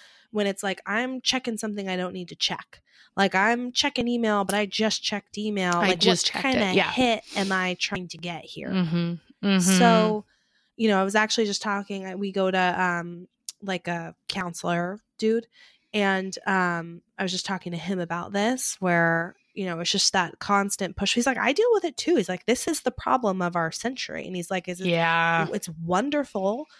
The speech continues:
Speaker 1: You gotta have it. It's great. But then also you have to be aware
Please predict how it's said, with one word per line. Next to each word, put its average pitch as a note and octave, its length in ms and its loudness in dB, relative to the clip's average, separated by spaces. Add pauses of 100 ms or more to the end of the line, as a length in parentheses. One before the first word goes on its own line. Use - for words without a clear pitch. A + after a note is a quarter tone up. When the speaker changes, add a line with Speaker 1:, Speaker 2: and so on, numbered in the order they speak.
(180)
Speaker 1:
You G3+ 100 -8
gotta F3+ 220 -2
have F#3+ 400 -2
it. G3 240 2
It's F3+ 200 -6
great. A#3 520 -2
But G3+ 180 -8
then F#3+ 240 -6
also G#3 320 0
you F#3 60 -4
have - 80 -10
to F3 80 -12
be F3 120 -8
aware E3 640 -6